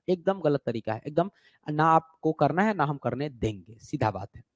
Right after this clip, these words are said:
आपका परफॉर्मेंस वीकली खराब होगा, हम आपको क्लास से बाहर करेंगे,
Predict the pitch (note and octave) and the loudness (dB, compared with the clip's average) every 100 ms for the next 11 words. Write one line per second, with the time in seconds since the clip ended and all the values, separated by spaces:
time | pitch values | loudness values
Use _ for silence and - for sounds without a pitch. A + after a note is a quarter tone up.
0 | _ _ _ _ _ _ _ _ _ E3 | _ _ _ _ _ _ _ _ _ 10
1 | G3+ - B3+ B3 A3 G3+ G#3 G#3+ - F#3 | 10 12 10 10 8 8 6 4 -4 -2
2 | G3 G3 E3 D#3+ E3+ F#3 A3 - F3 D#3 | 0 2 4 6 4 0 -2 0 2 4
3 | - C#3+ B2 G#2+ G#2 G2 G2 - - _ | 2 -2 -2 -2 -8 -10 -10 -14 -20 _